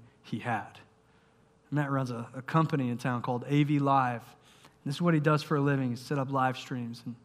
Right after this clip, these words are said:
he's very good at it. And he didn't just set up a camera so that they could show a tape to somebody. Matt came an hour early and set up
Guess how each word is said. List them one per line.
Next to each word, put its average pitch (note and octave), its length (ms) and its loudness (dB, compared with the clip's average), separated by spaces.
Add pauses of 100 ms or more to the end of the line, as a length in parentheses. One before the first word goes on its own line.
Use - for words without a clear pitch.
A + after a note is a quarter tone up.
(320)
he's B2+ 120 -10
very D#3 360 6
good C3+ 220 0
at A#2+ 180 -6
it. B2 120 -10 (600)
And E3+ 100 2
he G#3 40 8
didn't B3 220 6
just A#3 240 0 (220)
set G#3+ 200 2
up G#3+ 120 4
a G#3+ 60 0
camera F3+ 680 4
so F#3 140 -2
that F#3 160 0 (220)
they E3+ 100 4
could E3+ 180 0
show F#3 200 2
a F3+ 60 2
tape F3 320 2
to D#3+ 60 -6
somebody. C#3+ 500 -2
Matt F3 260 -2
came F3+ 360 0 (220)
an C#3 100 -6
hour G3 320 4
early F3 360 0
and E3+ 100 -4
set E3+ 160 0
up E3+ 140 0